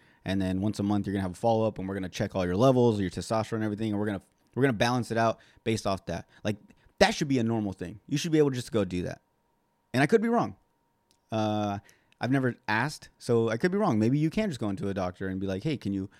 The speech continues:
can you watch me take steroids? And can you guide me so I take the proper amount so I don't die? Or I don't, you know, overdo it or underdo it, or my levels are all fucked." 'Cause I, there's,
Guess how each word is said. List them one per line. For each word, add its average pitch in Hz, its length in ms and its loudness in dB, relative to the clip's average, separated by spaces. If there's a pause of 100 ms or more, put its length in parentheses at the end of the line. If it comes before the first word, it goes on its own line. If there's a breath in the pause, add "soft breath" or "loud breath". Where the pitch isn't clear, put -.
(1040 soft breath)
can 110 120 0
you 110 100 2
watch 107 300 0
me 110 100 -2
take 104 200 -4
steroids? 113 560 -4 (260)
And 104 100 -2
can 101 160 0
you 95 280 0 (520)
guide 98 280 2
me 117 140 0
so 110 140 -4
I 101 80 0
take - 320 -4
the 101 80 -4
proper 101 420 -4
amount 95 280 -2
so 98 80 -4
I 95 40 -2
don't 92 200 -4
die? 104 380 -6 (460 soft breath)
Or 101 80 -4
I 95 80 0
don't, 98 280 -2
you 101 80 -6
know, 92 160 -4
overdo 104 460 0
it 104 100 2
or 95 160 0
underdo 101 500 0
it, 101 140 -2
or 87 320 -6 (280 soft breath)
my 95 120 -2
levels 101 320 0
are 104 40 2
all 104 100 0
fucked." - 440 -6 (460)
'Cause 92 340 -6
I, - 80 -10
there's, 120 240 -8